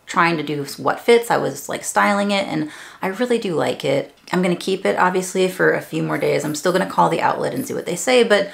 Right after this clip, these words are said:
ultimately the decision was keep it.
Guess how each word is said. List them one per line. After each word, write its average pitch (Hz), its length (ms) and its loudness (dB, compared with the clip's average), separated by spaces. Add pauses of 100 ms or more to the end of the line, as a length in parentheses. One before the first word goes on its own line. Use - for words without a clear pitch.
(340)
ultimately 220 760 6
the 165 140 2
decision 156 520 2
was 139 520 0
keep 233 240 0
it. 220 320 4